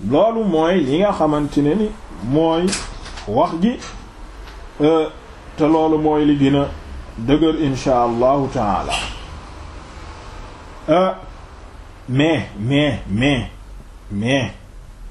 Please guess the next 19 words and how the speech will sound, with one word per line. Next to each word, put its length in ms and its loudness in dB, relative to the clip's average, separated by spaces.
mu 160 2
ne, 100 6
"Fa 180 2
idha 380 4
ta'ayyana 480 4
al 160 4
jihaadu 420 4
fala 320 2
idna." 240 -4
Léegi 320 4
nag 160 2
bu 120 2
dee 140 4
comme 220 0
cas 220 4
yi 80 0
ñu 100 4
waxoon 320 2
dañ 140 4